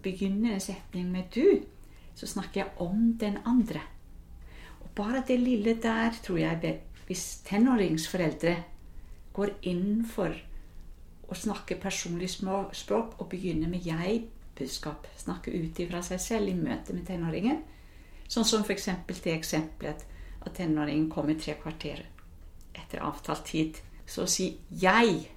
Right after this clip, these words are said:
har sittet her i tre kvarter og ventet på deg,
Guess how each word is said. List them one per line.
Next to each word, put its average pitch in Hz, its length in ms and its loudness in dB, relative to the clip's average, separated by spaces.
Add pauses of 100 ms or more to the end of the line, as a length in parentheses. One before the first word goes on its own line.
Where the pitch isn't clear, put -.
(800)
har 185 80 2
sittet 165 440 2
her 147 180 0
i 151 80 0
tre 139 180 -2
kvarter - 340 -6
og 147 60 -2
ventet - 320 -6
på - 140 -6
deg, 151 160 0